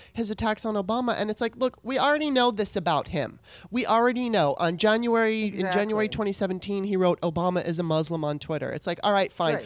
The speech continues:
Speaker 1: We know what you think. I really don't give a shit. Obama isn't president anymore. I wanna know how you're going, how you're planning to defeat Trump. I wanna know, you know, what he has to say to Trump about Vladimir Putin.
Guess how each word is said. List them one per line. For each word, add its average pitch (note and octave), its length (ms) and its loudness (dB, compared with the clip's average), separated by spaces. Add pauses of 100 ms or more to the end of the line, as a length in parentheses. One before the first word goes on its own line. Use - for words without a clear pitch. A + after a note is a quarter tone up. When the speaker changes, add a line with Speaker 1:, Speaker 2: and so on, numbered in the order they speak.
(160)
Speaker 1:
We G#3+ 160 0
know B3 140 4
what C#4+ 160 6
you C4 120 0
think. G#3+ 360 0 (200)
I F3 100 0
really A#3+ 280 2
don't C#4+ 160 4
give G#3 180 0
a G#3 40 2
shit. G3 320 2
Obama F#3+ 360 0
isn't A3 220 0
president F3 460 0
anymore. E3 440 0 (240)
I A3+ 120 4
wanna C#4 240 4
know F3+ 340 4 (140)
how A3 180 2
you're A#3+ 160 0
going, G3+ 460 0
how A3 140 2
you're B3 120 2
planning A3 480 2
to F#3+ 100 -8
defeat F3 380 -6
Trump. D3 380 -2
I G3+ 100 6
wanna A#3 240 2
know, F3 400 2 (300)
you G#3 120 -2
know, F#3+ 120 4
what G#3 240 2
he G#3 500 -4 (160)
has G#3+ 320 2
to - 160 -2
say G#3 340 -2
to - 200 -8
Trump - 500 -6 (240)
about F3+ 380 2
Vladimir D3+ 420 -2
Putin. - 380 -8